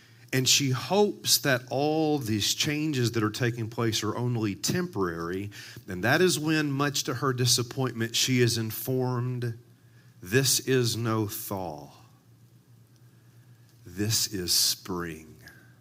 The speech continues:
Winter has been destroyed, and it is Aslan's doing. His great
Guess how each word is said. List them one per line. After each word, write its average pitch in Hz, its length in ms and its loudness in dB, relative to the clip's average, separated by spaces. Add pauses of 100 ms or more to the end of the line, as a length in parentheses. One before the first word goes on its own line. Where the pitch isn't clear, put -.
(1600)
Winter 104 960 0 (220)
has 107 420 0
been 101 640 -4 (220)
destroyed, 80 1040 -6 (1200)
and 87 320 -8
it 104 380 -2
is 95 380 -4 (260)
Aslan's 87 1040 -2 (260)
doing. 80 320 -10 (1600)
His 110 960 4 (420)
great 135 640 0